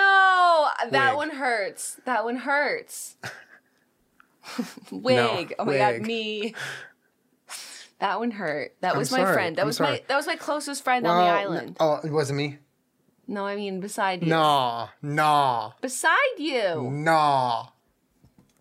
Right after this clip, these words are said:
Speaker 2: Already said
Speaker 1: You're not my
Speaker 2: feelings
Speaker 1: friend, you're
Speaker 2: are
Speaker 1: my
Speaker 2: hurt.
Speaker 1: aunt. Aunts are different.
Speaker 2: Okay, I, I'm all of a sudden lost my appetite, and I don't want Parmesan dandruff.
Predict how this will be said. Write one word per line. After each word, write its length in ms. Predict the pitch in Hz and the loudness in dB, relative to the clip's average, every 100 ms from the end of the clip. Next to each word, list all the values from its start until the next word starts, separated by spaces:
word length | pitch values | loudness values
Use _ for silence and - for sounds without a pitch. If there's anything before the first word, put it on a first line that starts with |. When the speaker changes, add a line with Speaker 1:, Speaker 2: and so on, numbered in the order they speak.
| _ _ - - | _ _ -18 0
Speaker 2:
Already 320 | 139 135 127 | 2 2 0
said 500 | 117 - 120 107 110 | -6 -4 -2 -2 -4
Speaker 1:
You're 100 | 247 | -8
not 140 | 277 269 | -6 -6
my 120 | 277 | -4
Speaker 2:
feelings 220 | 147 131 | 0 2
Speaker 1:
friend, 220 | 127 127 131 | 2 0 0
you're 120 | 117 | 0
Speaker 2:
are 40 | |
Speaker 1:
my 80 | - | 0
Speaker 2:
hurt. 140 | 123 175 | -2 -2
Speaker 1:
aunt. 360 | 160 147 135 - - - - - - _ _ | -2 -2 -4 -10 -20 -20 -20 -20 -20 _ _
Aunts 360 | - 156 - - | 0 0 -4 -10
are 140 | 127 - | -12 -6
different. 500 | 175 147 - - - - _ _ | -4 -4 -6 -14 -14 -18 _ _
Speaker 2:
Okay, 160 | 117 104 | -2 0
I, 220 | 113 - _ _ _ _ - | 0 0 _ _ _ _ -4
I'm 180 | 143 | 0
all 80 | 151 | 2
of 60 | 143 | 2
a 40 | |
sudden 280 | 135 135 123 | 2 -2 0
lost 260 | 117 120 127 | 0 0 0
my 100 | 113 | -2
appetite, 460 | 107 - - 120 131 | -2 -4 -2 -2 0
and 80 | 120 | -2
I 60 | |
don't 180 | 123 117 | 0 0
want 300 | 117 117 - | 0 -2 -2
Parmesan 600 | 131 117 117 113 107 110 | -2 -2 -2 -2 -4 -4
dandruff. 540 | 110 107 110 110 - | -4 -4 -4 -6 -6